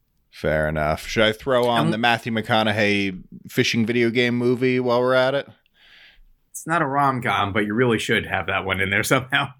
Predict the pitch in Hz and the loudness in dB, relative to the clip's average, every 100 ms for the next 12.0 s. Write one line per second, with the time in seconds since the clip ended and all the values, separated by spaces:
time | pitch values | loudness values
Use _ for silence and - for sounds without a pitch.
0 | - - 92 92 101 165 185 180 226 233 | -12 -4 0 0 0 2 2 2 2 0
1 | 160 185 196 214 226 226 - 165 240 214 | 0 0 0 0 -2 -4 -4 -2 -2 0
2 | 143 123 139 147 151 135 123 123 127 127 | 2 2 2 0 -2 0 0 2 2 2
3 | 120 117 104 120 - _ _ _ _ - | 2 0 2 0 0 _ _ _ _ -2
4 | 151 208 208 139 110 104 - - - - | 0 2 2 2 -2 -4 -6 -10 -10 -14
5 | _ _ _ _ _ _ _ _ _ _ | _ _ _ _ _ _ _ _ _ _
6 | - - 104 131 135 110 104 113 98 131 | -16 -6 -2 2 2 2 2 2 0 -2
7 | - 139 151 - 160 156 131 123 - 113 | -2 0 0 2 2 2 0 -2 2 0
8 | 87 85 107 - _ - _ - _ _ | 2 -2 -4 -10 _ -20 _ -20 _ _
9 | _ _ _ _ - 165 160 127 127 113 | _ _ _ _ -4 0 2 2 0 -2
10 | 113 120 143 143 143 139 127 120 113 131 | -2 0 2 2 2 0 -2 -4 0 2
11 | 120 117 117 - - 127 127 135 147 - | 2 2 -2 -2 -4 0 2 0 -4 -8